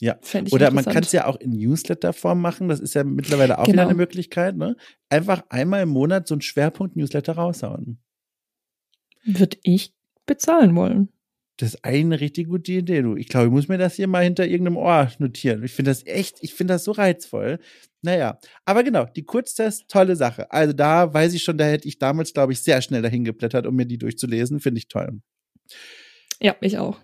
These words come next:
Speaker 2: Mhm.
Speaker 1: Kommen wir als nächstes, äh, der vorletzte Text, den wir uns hier rausgepickt haben, zu einem Text, den du dir gewünscht hast, sag ich mal, wo du gesagt hast, guck mal, hier,
Speaker 2: Ja.
Speaker 1: über den können wir sprechen.
Speaker 2: Oh ja.
Speaker 1: Und zwar drei D Pool.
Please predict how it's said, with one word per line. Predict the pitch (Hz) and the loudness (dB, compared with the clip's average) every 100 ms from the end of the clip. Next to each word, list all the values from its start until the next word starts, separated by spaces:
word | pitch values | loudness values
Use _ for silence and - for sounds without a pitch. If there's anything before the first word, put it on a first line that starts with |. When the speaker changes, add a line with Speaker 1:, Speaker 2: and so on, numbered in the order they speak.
| _ - | _ -6
Speaker 2:
Mhm. | 190 190 196 208 _ _ _ | -2 0 -2 -4 _ _ _
Speaker 1:
Kommen | - 170 247 | 0 2 2
wir | 277 | 2
als | 190 175 - | 2 2 0
nächstes, | 190 262 - 208 156 - - - | -2 -2 0 -2 -2 -8 -16 -4
äh, | 151 143 131 - | 4 6 6 6
der | 139 | 0
vorletzte | 131 170 202 - - - | 0 2 0 -2 -8 -6
Text, | 165 - - | -6 -4 -4
den | 131 | -2
wir | 123 | 0
uns | 127 | 0
hier | 143 | 2
rausgepickt | 120 151 - 160 123 - | 4 2 0 -6 -6 -2
haben, | 113 113 147 | 0 2 0
zu | - - | -4 0
einem | 139 165 175 | 0 0 -2
Text, | 180 190 - - - 139 | -4 -6 -10 -14 -18 -4
den | 143 135 | -2 0
du | 156 | -2
dir | 233 254 147 - | -2 2 2 2
gewünscht | - 113 123 123 - | -4 0 0 0 -2
hast, | 156 185 | -4 -2
sag | 131 127 | 0 0
ich | 143 | 0
mal, | 151 202 | -2 -2
wo | 175 | -2
du | 147 | -2
gesagt | 160 160 151 | 0 0 2
hast, | 165 151 | 0 0
guck | - | 0
mal, | 196 | 2
hier, | 226 | 4
Speaker 2:
Ja. | 339 294 | 4 4
Speaker 1:
über | 208 | 6
den | 226 | 4
können | 262 226 | 4 2
wir | 190 | 2
sprechen. | - 170 160 170 202 | 0 -2 -2 -2 -4
Speaker 2:
Oh | 170 165 | -2 0
ja. | 160 | 0
Speaker 1:
Und | 147 | -2
zwar | - 135 135 180 240 - _ _ | -2 0 2 2 2 -4 _ _
drei | - 214 220 | -2 2 2
D | 226 302 | 0 -4
Pool. | 302 - 135 104 | -6 -4 -4 -4